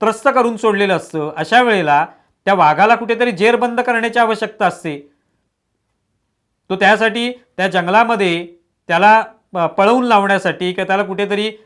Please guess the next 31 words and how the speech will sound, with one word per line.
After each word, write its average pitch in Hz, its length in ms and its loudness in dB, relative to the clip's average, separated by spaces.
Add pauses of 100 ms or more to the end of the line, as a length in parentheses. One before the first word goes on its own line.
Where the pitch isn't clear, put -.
(100)
एका 165 240 0
ठिकाणी 208 320 -2
आणून 202 340 0
त्याची 202 200 -6
कोंडी 202 380 -4
करण्यासाठी 175 840 -4 (420)
मग 165 100 -4
वेगवेगळ्या 220 340 0
ठिकाणी 226 520 -2 (640)
आपण 202 280 -2
पाहतो 220 320 4
की 226 80 -4
मशाली 214 400 0
घेऊन 214 240 -2
लोक 208 320 0 (360)
जंगलामध्ये 202 460 0
जातात, 170 400 2 (600)
डबे 175 280 4
वाजवतात, 180 600 2
ढोल 190 260 2
वाजवतात, 165 640 2
आरोळ्या 196 380 4
ठोकतात 160 500 -2 (760)
आणि 165 140 -6
त्यातून 180 380 0
तो 226 100 0
वाघ 208 240 6
जो 202 100 -4
आहे 226 100 0
तो 233 40 0
बिथरतो, 202 720 0